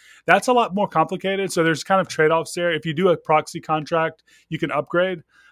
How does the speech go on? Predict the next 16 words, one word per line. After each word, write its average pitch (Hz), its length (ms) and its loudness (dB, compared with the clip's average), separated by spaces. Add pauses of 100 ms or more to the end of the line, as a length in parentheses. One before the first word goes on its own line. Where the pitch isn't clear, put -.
but 151 200 2
then 170 380 0
you 160 140 -2
have 143 420 2
the 139 80 -4
complexity, 143 840 -2 (280)
the 156 120 2
additional 147 360 0
complexity 135 540 -6
around 135 440 0
how 139 220 0
that 131 200 -2
actually 123 320 -8
works. 143 440 -4 (420)
But, 160 260 2 (420)
but 175 220 2